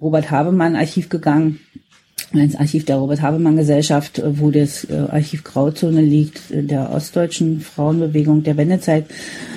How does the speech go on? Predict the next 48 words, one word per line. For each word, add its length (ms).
Und, 260
ähm, 360
äh, 40
hab 440
da 160
eben 160
versucht, 640
ähm, 320
alle 240
möglichen 460
Facetten 520
auch 380
rauszuarbeiten. 1080
Da 140
gab's 240
natürlich 400
viele 240
Sachen, 400
wo 100
ich 200
immer 220
dachte, 380
na, 140
das 160
ist 160
jetzt 400
zu 140
wenig, 300
ich 140
hab 140
einfach 200
viel 220
zu 100
wenig 280
Platz. 340
Und 220
dazu 240
gehörte 380
eben 160
auch 200
die 120
Geschichte 400
der 160
Lesbenbewegung, 760
die 100
ja 100
eine 180
sehr 320